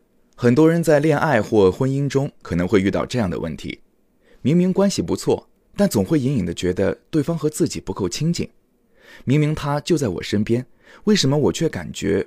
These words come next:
我们的距离仿佛隔了十万八千里？甚至因此怀疑，究竟是真的感情变淡，还是自己太作？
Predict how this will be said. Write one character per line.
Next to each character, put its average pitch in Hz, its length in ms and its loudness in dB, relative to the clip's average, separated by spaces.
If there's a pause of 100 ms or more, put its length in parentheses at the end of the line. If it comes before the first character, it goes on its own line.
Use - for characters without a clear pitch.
我 101 100 0
们 90 140 -2
的 113 80 0
距 123 180 -4
离 117 120 -2
仿 82 200 -8
佛 87 160 -4
隔 90 200 -2
了 107 100 -2
十 - 160 -6
万 98 180 -2
八 139 160 -10
千 71 220 -12
里？ - 180 -20 (640)
甚 117 220 2
至 90 140 2
因 117 140 2
此 - 140 -8
怀 85 220 -6
疑， 78 260 -8 (380)
究 175 160 2
竟 160 220 -2
是 127 420 -4
真 185 180 0
的 185 80 0
感 90 160 -6
情 92 220 -6
变 139 180 -4
淡， 165 240 -6 (280)
还 - 120 -6
是 98 140 -2
自 92 160 -8
己 69 100 -10
太 - 200 -10
作？ 104 320 -2